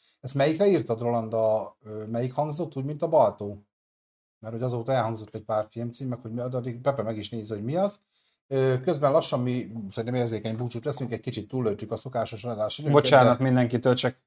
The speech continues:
Speaker 1: de
Speaker 2: ez végre az én témám
Speaker 1: minket
Speaker 2: volt.
Speaker 1: nem korlátoz senki gyakorlatilag, tehát igazából nem lényeg. Az oszkáros adásunkat, aki megnézte, annak nagyon szépen köszönjük. Különösen, akik velünk is tartottak élőben hajnal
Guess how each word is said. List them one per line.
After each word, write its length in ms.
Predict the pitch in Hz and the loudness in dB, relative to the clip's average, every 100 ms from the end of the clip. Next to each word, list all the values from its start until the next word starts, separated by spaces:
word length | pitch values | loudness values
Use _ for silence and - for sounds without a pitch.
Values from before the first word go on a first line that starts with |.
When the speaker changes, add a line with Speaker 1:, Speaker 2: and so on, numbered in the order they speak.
| - | 0
Speaker 1:
de 200 | 143 139 | 6 8
Speaker 2:
ez 120 | 135 | 10
végre 220 | 156 147 | 10 12
az 80 | 143 | 12
én 200 | 143 131 | 10 8
témám 340 | 131 123 123 | 6 6 6
Speaker 1:
minket 180 | 120 123 | 6 8
Speaker 2:
volt. 160 | 127 - | 8 6
Speaker 1:
nem 140 | 151 | -2
korlátoz 440 | 147 131 120 - | 2 2 2 0
senki 280 | 117 135 127 | -10 -10 -8
gyakorlatilag, 440 | 123 131 123 120 - | -6 -4 -4 -8 -6
tehát 240 | 123 104 _ | -6 -6 _
igazából 560 | 127 120 107 101 101 98 | -8 -4 -4 -4 -4 -4
nem 160 | 139 | -2
lényeg. 260 | 156 127 120 | -2 -2 -4
Az 120 | 147 | -6
oszkáros 440 | 156 - 113 110 120 | -6 -2 -2 -2 -2
adásunkat, 500 | 127 113 - 107 117 | 0 0 -2 -10 -10
aki 140 | 107 | -6
megnézte, 420 | 113 110 107 - | -4 -4 -6 -6
annak 120 | 107 104 | -6 -4
nagyon 160 | 117 | -4
szépen 300 | 107 113 113 | -4 -6 -8
köszönjük. 500 | 120 127 180 185 185 _ _ _ _ _ - | -8 -4 -2 -2 -4 _ _ _ _ _ 0
Különösen, 440 | 165 127 - 160 | 2 2 2 0
akik 180 | 143 151 | 0 0
velünk 240 | 139 151 | 2 0
is 120 | 120 - | -2 4
tartottak 480 | 139 135 131 127 | 4 4 -2 -2
élőben 420 | 143 131 120 117 113 | -2 -2 -2 -2 0
hajnal 440 | 143 135 117 117 | 4 4 4 0